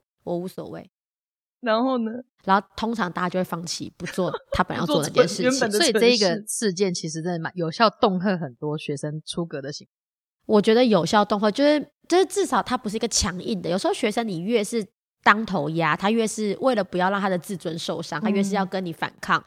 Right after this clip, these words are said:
Speaker 2: 对。
Speaker 1: 所以你就先讲这个搞笑的故事，以后呢，他要开始出格的时候，你就说：“还记得学长的鸡鸡吗？”<laughs> 然后他就会，他就会，他就会笑。那笑的时候，通常你们剑拔弩张的气氛就可以降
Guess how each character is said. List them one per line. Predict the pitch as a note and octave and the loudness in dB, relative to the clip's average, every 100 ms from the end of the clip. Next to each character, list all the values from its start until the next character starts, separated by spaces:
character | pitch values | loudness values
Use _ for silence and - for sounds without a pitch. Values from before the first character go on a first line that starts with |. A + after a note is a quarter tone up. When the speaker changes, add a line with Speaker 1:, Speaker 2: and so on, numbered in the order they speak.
| _ | _
Speaker 2:
对。 | - F3+ | -6 -6
Speaker 1:
所 | E3 C4 | 2 4
以 | C#4+ | 4
你 | C4+ F3 | 2 -2
就 | A#3 | -2
先 | A#3 A#3 | -2 -2
讲 | G#3+ C#3+ E3+ | -2 -4 -2
这 | G3+ | -2
个 | G3+ | -2
搞 | - - | -4 -4
笑 | G#3 | -4
的 | F3+ | -4
故 | - F3+ | -4 -6
事， | - G#3 | -4 -6
以 | - G#3 | -4 -2
后 | B3+ B3+ | 0 0
呢， | B3 | 0
他 | |
要 | B3 | 0
开 | B3+ | -2
始 | A3+ | -4
出 | - A3+ | -4 -4
格 | G#3+ F3+ | -4 -2
的 | |
时 | G3 | -4
候， | F3+ | -4
你 | E3+ | -6
就 | G3 | -8
说 | - F#3+ F#3 _ _ | -6 -8 -10 _ _
：“还 | - E3+ | -6 0
记 | A3 | 2
得 | G3+ | 2
学 | - E3+ | 2 0
长 | E3 | -2
的 | E3+ | -4
鸡 | C#3+ E3 | -4 -4
鸡 | D3+ D#3+ | -4 -6
吗？” | E3 - - | -6 -6 -4
<laughs> | D#4+ E4 - | 0 2 8
然 | A3+ | 12
后 | C4 D4 F4+ F4+ G4 F#4+ | 12 12 12 12 10 10
他 | |
就 | F4+ | 10
会， | G4+ F#4 | 10 10
他 | F#4+ | 8
就 | G4 | 10
会， | F#4+ F#4 F#4 F4+ F4+ - | 10 10 6 -2 -6 0
他 | - E4+ | 4 8
就 | |
会 | E4+ F4 | 6 6
笑。 | - D4+ A#3 - - | 4 6 6 4 2
那 | C#4+ | 2
笑 | E4 G#4 | 4 4
的 | C4+ | 4
时 | A3 | 4
候， | B3+ | 2
通 | B3 B3+ B3 | 2 -2 -4
常 | A3+ | -4
你 | F#3+ | -4
们 | F3 | -4
剑 | C4+ A#3+ | -2 -2
拔 | F#3+ F3 | -4 -4
弩 | F3+ F#3 | -4 -2
张 | G3+ G#3+ | 0 0
的 | |
气 | F#3 - G3+ | -2 -2 -2
氛 | G3 | -2
就 | G3+ | -2
可 | G3+ | -2
以 | |
降 | F3+ | -2